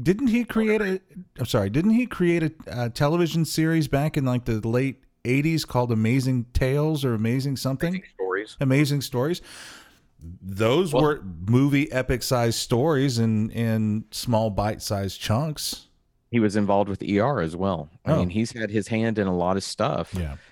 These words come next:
Speaker 2: And, but I, I can even, I, I think you're right. And I can see where up until a certain point, he's right.
Speaker 1: Yeah.
Speaker 2: But I
Speaker 1: Yeah.
Speaker 2: think that the, probably the last five to ten years, as we begin to change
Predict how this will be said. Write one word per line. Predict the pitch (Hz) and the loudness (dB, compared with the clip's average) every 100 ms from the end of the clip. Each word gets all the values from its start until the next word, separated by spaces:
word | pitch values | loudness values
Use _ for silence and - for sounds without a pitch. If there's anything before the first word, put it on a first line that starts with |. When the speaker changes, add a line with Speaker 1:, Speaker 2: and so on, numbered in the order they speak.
| _ - | _ -2
Speaker 2:
And, | 131 120 - _ - 139 | -2 -2 -6 _ -10 -4
but | 208 165 - | -2 -2 -8
I, | 98 - - _ - | -10 -10 -14 _ -2
I | 139 | 0
can | 147 190 190 - | 2 0 0 2
even, | 143 151 180 180 - - | 4 4 2 2 -2 -2
I, | 120 - _ | -2 -2 _
I | 113 | -6
think | 110 104 - | -2 -2 0
you're | 127 | 0
right. | 147 147 147 - | 0 0 -2 -2
And | 110 | -2
I | |
can | 107 110 | -2 -4
see | - 131 | -4 -2
where | 120 113 110 104 92 - | 0 2 2 2 0 -2
up | 113 - | -4 -2
until | 120 - 104 | -2 0 -2
a | |
certain | - 120 - | 0 -2 -2
point, | - 127 107 - | -2 0 0 -2
he's | - 123 117 95 80 | -10 -2 0 -2 -4
right. | 76 69 - - _ _ - | -10 -10 -14 -20 _ _ -12
Speaker 1:
Yeah. | 80 - | -12 -2
Speaker 2:
But | 113 | 2
I | 107 | 4
Speaker 1:
Yeah. | 107 | 2
Speaker 2:
think | 135 127 | 0 0
that | - 104 | 0 0
the, | 110 101 | 2 0
probably | - 135 127 | 0 0 0
the | 101 | 0
last | 98 95 107 123 - - | -2 0 0 -2 -4 -2
five | 113 110 | 0 0
to | 98 | -4
ten | - 107 101 | -4 0 2
years, | 107 147 135 95 | 2 2 0 -2
as | 90 | -2
we | 107 | -2
begin | 92 87 110 120 | -2 -2 0 -2
to | - 110 95 | -2 -4 -4
change | - - 104 139 151 107 95 - | -8 -4 -2 0 0 0 -2 -8